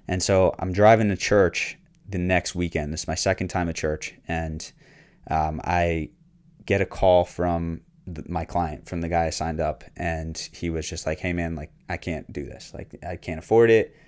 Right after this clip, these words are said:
Please just refund me the money. I'm just gonna do it on my own." So I'm, like, the entire drive to church, I'm just, like, down. I'm like, I thought this was working. It's not. I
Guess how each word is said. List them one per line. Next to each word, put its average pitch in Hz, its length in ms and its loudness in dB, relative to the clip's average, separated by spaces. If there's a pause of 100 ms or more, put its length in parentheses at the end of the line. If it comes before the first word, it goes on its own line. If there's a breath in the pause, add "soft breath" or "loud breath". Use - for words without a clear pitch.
(160 soft breath)
Please 95 240 -6
just 90 160 -6
refund 90 320 -4
me 90 80 -6
the 87 80 -4
money. 85 260 -2
I'm 85 140 -2
just 82 120 -8
gonna 85 160 -4
do 82 140 -2
it 80 80 -4
on 78 80 -6
my 76 140 -8
own." - 180 -12 (840 loud breath)
So 90 460 2 (260)
I'm, 92 160 -4
like, 82 240 -4
the 85 80 -4
entire 98 340 2
drive 90 320 2
to - 120 -12
church, 85 360 -2
I'm 85 80 -4
just, 78 220 -6
like, 76 340 -12 (600)
down. 76 420 -4 (160)
I'm 85 80 -10
like, 80 160 -12 (120)
I 85 120 -12
thought 92 500 2
this 87 220 -4
was 80 120 -6
working. 85 420 0
It's 78 160 -10
not. 76 300 -8
I 85 100 -12